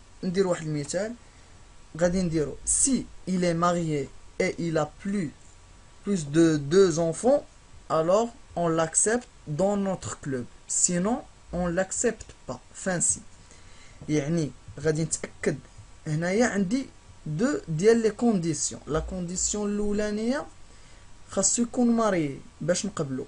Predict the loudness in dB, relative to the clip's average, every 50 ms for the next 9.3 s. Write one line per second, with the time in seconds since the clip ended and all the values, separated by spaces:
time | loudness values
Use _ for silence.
0 | -8 -6 -2 0 0 0 -2 -2 -4 -4 -4 -2 -2 -2 -2 -2 -4 -6 -6 -4
1 | -2 -2 -2 0 0 0 0 -2 -2 -6 -10 -16 -20 -20 -20 -10 -6 -4 0 2
2 | 4 2 2 2 2 2 2 2 2 2 2 2 2 2 2 0 -2 -4 -4 -4
3 | -4 -4 -4 -4 -8 -10 -8 -6 -6 -6 -6 -6 -6 -4 -2 -2 -2 -2 -2 -4
4 | -4 -4 -2 -4 -4 -6 -8 -12 -20 -20 -20 -20 -10 -4 2 6 6 6 8 6
5 | 4 4 2 2 0 -2 0 0 0 0 0 0 0 2 2 2 2 -2 -6 -12
6 | -14 -16 -16 -18 -18 -18 -20 -20 -20 -18 -18 -18 -18 -18 -20 -20 -20 -20 -20 -20
7 | -14 -8 -4 -2 -2 2 2 2 2 2 2 -2 -2 0 0 0 0 0 0 0
8 | 0 2 2 0 0 -2 -6 -6 -8 -12 -12 -10 -8 -8 -6 -6 -8 -10 -8 -6
9 | -4 -2 -2 -2 -2 -4